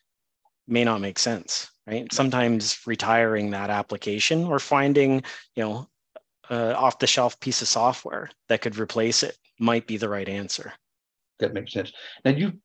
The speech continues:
Speaker 2: kind of been talking about this. One of the questions I wanted to ask, and I think it's an important one. So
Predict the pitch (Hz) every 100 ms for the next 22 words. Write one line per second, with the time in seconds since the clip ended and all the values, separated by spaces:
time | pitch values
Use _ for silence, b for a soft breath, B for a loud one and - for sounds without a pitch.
0 | _ - 190 170 135 110 190 - 110 95
1 | 95 104 - 220 247 165 - 139 - 104
2 | 107 101 104 135 151 113 95 90 87 -
3 | 160 170 165 117 - 101 90 82 - 90
4 | - 90 85 82 _ b b b b -
5 | - 135 120 -